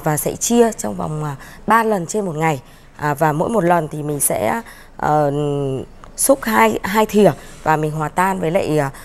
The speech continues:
trực tiếp cái mật ong, một cái lọ mật ong ở trong này nhá. Đây, trong này là có một cái lọ mật ong, à,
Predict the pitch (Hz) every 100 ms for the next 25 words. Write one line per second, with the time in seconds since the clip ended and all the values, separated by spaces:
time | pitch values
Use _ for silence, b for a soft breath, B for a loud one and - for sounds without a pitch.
0 | B - 160 131 120 160 185 196 175 185
1 | 143 165 95 156 - 165 131 160 156 139
2 | 185 - - - - - - - - -
3 | 190 175 - - - - - 180 180 165
4 | 147 - 139 151 170 180 - 180 165 175
5 | 180 175 180 175